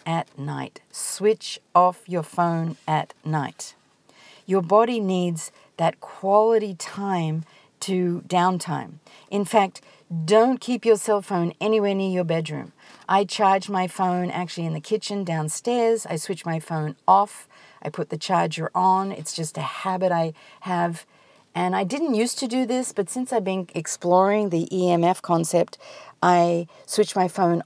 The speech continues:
off when I charge it at night and I keep it in a separate room. And finally,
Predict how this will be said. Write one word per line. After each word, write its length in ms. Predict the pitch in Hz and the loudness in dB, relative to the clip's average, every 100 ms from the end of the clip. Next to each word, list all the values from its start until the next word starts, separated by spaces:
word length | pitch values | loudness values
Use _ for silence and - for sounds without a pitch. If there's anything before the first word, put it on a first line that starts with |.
| - | 4
off 260 | 180 - | 4 4
when 120 | 190 | 0
I 100 | 175 | 0
charge 400 | 156 - 175 175 | 0 0 2 0
it 80 | 170 | 2
at 160 | 170 175 | 0 2
night 240 | 170 175 | 0 2
and 120 | 170 | 2
I 80 | 151 | -2
keep 320 | 151 - 180 | -4 -6 -4
it 80 | 170 | -2
in 120 | 160 | -2
a 120 | 151 147 - - | -2 -6 -16 -8
separate 540 | - 202 185 160 - | 0 2 2 0 -4
room. 380 | 156 156 127 - _ _ _ - - - _ | 0 0 0 -6 _ _ _ -20 -20 -20 _
And 220 | 214 202 | 2 2
finally, 800 | - - 262 285 247 180 170 | 2 4 6 4 4 2 0